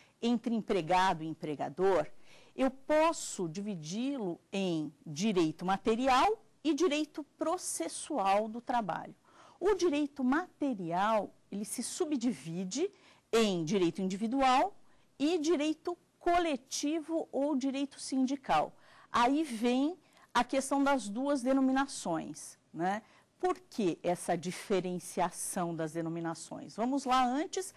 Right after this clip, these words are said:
lembrando, quando eu trato, né, do direito individual, eu estou tratando das relações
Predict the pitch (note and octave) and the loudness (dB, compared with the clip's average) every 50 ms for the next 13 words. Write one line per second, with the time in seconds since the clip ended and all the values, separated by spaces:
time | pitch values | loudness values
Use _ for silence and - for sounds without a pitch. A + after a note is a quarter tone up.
0 | - - - - - _ - D4 F4+ G4 F4 A#3+ G#3+ F#3 F3 E3 D#3 D3+ D3 D3+ | -20 -20 -20 -20 -12 _ -4 -4 0 0 2 2 2 2 0 0 -2 -4 -6 -8
1 | - - _ _ _ - - F4 G4+ A4 A4+ F#4 F#4+ F4 C4+ - - - A#3 A3 | -12 -14 _ _ _ -2 0 0 0 0 0 0 0 0 0 -2 -2 0 2 2
2 | A#3+ C4 D#4 E4+ F4 - - - - - G3 E3+ D3+ - - - - - _ _ | 4 4 2 0 -2 -4 -8 -14 -4 -2 0 0 -2 -4 -8 -20 -20 -20 _ _
3 | - E3+ F#3 G3+ A3 A3+ - - F#3+ F3 G3+ C#4 E4+ F#4 E4+ C#4 A#3 C4 C4+ E3+ | -6 -2 0 2 2 2 0 -2 -4 -4 -2 0 0 2 0 2 2 2 2 2
4 | F3+ G3 G3+ G#3 G3+ F3+ - _ - - D#3+ D3+ - _ - A#3 C4 C4 G#3+ F3 | 2 0 0 0 -2 -4 -6 _ -6 -4 -4 -4 -4 _ 0 2 4 4 4 2
5 | D#3 F3 D3+ C#3 D3 D3 D#3+ F3 G3 G#3 F#3 - - - G#3 A3 - - - C4+ | -2 -6 -6 -2 0 2 4 4 4 4 2 0 0 -2 -2 -2 -4 -6 -6 -6
6 | C#4 - - A#3 - - - - - - B3+ C4+ B3+ A3 G3+ F#3+ A3+ A3+ A3 - | -6 -4 -2 -2 -2 -2 -4 -6 -2 0 2 2 2 2 2 2 2 2 2 0
7 | - - - - C4+ D#4 E4 E4 D#4 D4 B3 G3+ - - - - - - - G#3 | -4 -12 -6 -4 -2 0 0 2 2 2 0 -2 -4 -6 -8 -8 -6 -4 -2 -2
8 | G#3+ A#3 B3 C#4 D#4 D4+ - - | 0 0 0 0 -2 -2 -4 -10